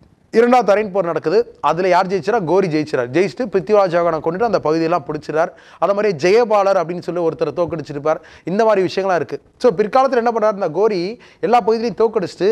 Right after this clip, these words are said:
அங்க ஆளுநரை செட் பண்ணிட்டு, "நான் நம்ம ஊருக்கு நான் மறுபடியும் போறேன், இங்க ஆளுநரை செட் பண்ணிட்டு இங்க இருந்து வரி அப்படின்றலாம் கலெக்ட் பண்ணிக்கலான்ற" மாதிரி ஒரு ஆளுநர் ஒருத்தர் செட் பண்றாரு. அந்த ஆளுநர் யாருன்னு சொல்லி பார்க்கும்போது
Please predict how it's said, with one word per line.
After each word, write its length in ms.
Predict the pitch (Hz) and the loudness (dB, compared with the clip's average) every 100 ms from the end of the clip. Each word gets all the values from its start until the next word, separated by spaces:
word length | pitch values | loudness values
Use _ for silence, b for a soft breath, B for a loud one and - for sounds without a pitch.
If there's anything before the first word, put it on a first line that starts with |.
| - 156 | 0 -2
அங்க 180 | 165 | 0
ஆளுநரை 380 | 143 170 240 233 | 2 2 2 0
செட் 220 | 190 160 | -2 -6
பண்ணிட்டு, 340 | 147 170 269 185 | -6 -2 -2 2
"நான் 320 | 185 196 180 175 | 0 0 0 0
நம்ம 160 | 202 | 0
ஊருக்கு 240 | 208 226 226 | 0 0 -2
நான் 120 | 190 | -2
மறுபடியும் 380 | 170 185 175 175 | -2 -2 -2 0
போறேன், 200 | 175 262 B B | 0 -2 B B
இங்க 140 | 170 175 | -2 2
ஆளுநரை 380 | 170 233 220 190 | 2 2 -2 -2
செட் 180 | 175 | -4
பண்ணிட்டு 260 | 165 156 220 | -4 -2 -2
இங்க 120 | 214 | 0
இருந்து 220 | 175 196 165 | -2 0 0
வரி 160 | 180 | 0
அப்படின்றலாம் 420 | 165 156 151 208 - | 0 -2 0 -2 -2
கலெக்ட் 180 | 165 - | -4 -4
பண்ணிக்கலான்ற" 380 | 156 139 131 135 | -6 -6 -6 -2
மாதிரி 320 | 139 180 233 B B | -2 -2 -4 B B
ஒரு 180 | 165 156 | 2 4
ஆளுநர் 440 | 147 190 240 220 | 4 2 2 0
ஒருத்தர் 340 | 165 131 135 - | -2 -2 -6 -6
செட் 160 | 120 151 | -8 -6
பண்றாரு. 180 | 131 123 b b | -6 -8 b b
அந்த 240 | b 190 196 | b 0 2
ஆளுநர் 400 | 220 277 269 233 | 2 2 0 0
யாருன்னு 240 | 202 208 | 0 0
சொல்லி 160 | 185 190 | -6 -4
பார்க்கும்போது 680 | 160 160 147 143 156 214 | -4 -4 -6 -4 -2 -4